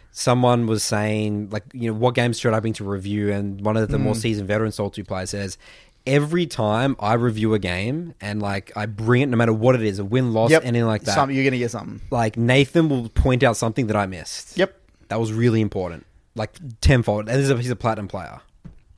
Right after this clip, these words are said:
Speaker 2: Right. I, to add on to that, though, I do feel as though there is such thing as, like, a bad game to bring in.
Speaker 1: Oh, for sure, a hundred
Speaker 2: Like,
Speaker 1: percent. Yeah.
Speaker 2: you know, funnily enough, another, to add on to that last, uh, question, um, I get clients sometimes where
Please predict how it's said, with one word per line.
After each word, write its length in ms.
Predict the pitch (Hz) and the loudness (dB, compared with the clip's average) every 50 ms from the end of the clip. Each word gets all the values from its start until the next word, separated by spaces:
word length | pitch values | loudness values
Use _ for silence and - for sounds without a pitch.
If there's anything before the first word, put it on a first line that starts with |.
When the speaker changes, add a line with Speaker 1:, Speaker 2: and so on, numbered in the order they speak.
| _ _ _ _ - | _ _ _ _ 0
Speaker 2:
Right. 320 | 185 160 151 139 120 - - _ _ _ _ _ _ | 4 4 6 6 4 0 -4 _ _ _ _ _ _
I, 260 | - 165 185 208 202 | 2 4 6 6 6
to 240 | - - 160 208 - | 4 2 -2 0 0
add 120 | 214 247 247 | 2 2 2
on 160 | 202 208 214 | 0 0 -2
to 120 | 196 196 165 | -2 0 2
that, 180 | 151 135 131 | 2 2 2
though, 180 | 131 131 131 131 | 0 0 2 2
I 180 | 113 131 147 147 | 4 4 2 2
do 240 | 143 147 165 185 175 | 2 2 2 0 2
feel 320 | - 190 175 170 160 156 | 0 0 2 2 2 2
as 100 | 143 123 | 0 0
though 300 | 143 139 135 135 131 131 | 0 2 2 2 2 0
there 160 | 120 127 131 | -2 -2 -4
is 100 | 135 117 | -2 -2
such 160 | - 131 117 | -2 -2 -2
thing 140 | - 127 127 | -4 -4 -4
as, 100 | 120 113 | -4 -4
like, 100 | 120 113 | -4 -6
a 60 | 120 | -6
bad 300 | 110 104 113 113 113 113 110 | -4 -2 -2 -2 -2 -2 -4
game 200 | 117 113 113 113 | -6 -6 -6 -6
to 140 | 120 117 113 | -6 -6 -8
bring 260 | 110 101 107 98 98 98 | -8 -10 -12 -14 -14 -14
in. 320 | 92 - 71 67 - 120 - - - - _ _ _ _ | -14 -16 -16 -16 -16 -16 -18 -20 -20 -20 _ _ _ _
Speaker 1:
Oh, 120 | - 175 139 | 4 4 6
for 120 | - 151 | 6 2
sure, 260 | 135 - 156 120 92 | 2 4 4 2 2
a 40 | 82 85 | 2 -2
hundred 240 | 92 98 101 92 98 | -6 -8 -8 -6 -8
Speaker 2:
Like, 80 | 95 87 | -8 -8
Speaker 1:
percent. 180 | - 87 80 - - - | -10 -12 -16 -20 -20 -10
Yeah. 120 | - - 208 | -6 -4 -2
Speaker 2:
you 80 | 240 | -2
know, 100 | 262 247 | -2 -2
funnily 460 | 208 196 180 - 254 320 403 370 269 | -2 -4 -4 -2 -2 -2 -2 -2 -2
enough, 280 | 196 175 175 165 151 - | 0 2 2 2 2 0
another, 300 | 147 147 160 165 165 156 | 0 0 2 4 4 2
to 200 | 120 - 156 135 | 2 0 0 2
add 100 | 143 147 | 2 2
on 100 | 147 139 | 0 -2
to 80 | 135 135 | -4 -6
that 80 | 123 110 | -4 -2
last, 320 | 123 123 117 117 - - - - - _ _ _ _ _ _ _ _ _ _ - - | 0 0 -2 -2 -4 -10 -16 -20 -20 _ _ _ _ _ _ _ _ _ _ -8 -4
uh, 300 | 131 120 113 113 107 98 | -2 -2 -2 -2 -4 -6
question, 640 | - - 147 143 143 139 - - 123 120 123 107 - | -4 0 0 0 0 0 -4 -8 -8 -8 -8 -10 -10
um, 520 | - 120 120 120 117 113 113 110 104 104 110 - - - _ _ _ _ _ _ _ _ _ _ _ | -8 -6 -6 -4 -4 -6 -6 -8 -10 -12 -16 -18 -20 -20 _ _ _ _ _ _ _ _ _ _ _
I 120 | 143 156 170 | 6 6 8
get 200 | 196 233 214 - | 8 6 4 2
clients 400 | - - 131 131 139 147 135 - | 0 -2 0 2 2 0 -2 -4
sometimes 500 | 147 139 131 135 123 120 117 113 104 110 | -4 -4 -4 -4 -4 -4 -4 -6 -8 -6
where 480 | 120 120 117 117 117 113 113 120 113 | -2 -2 0 0 0 0 -2 -4 -6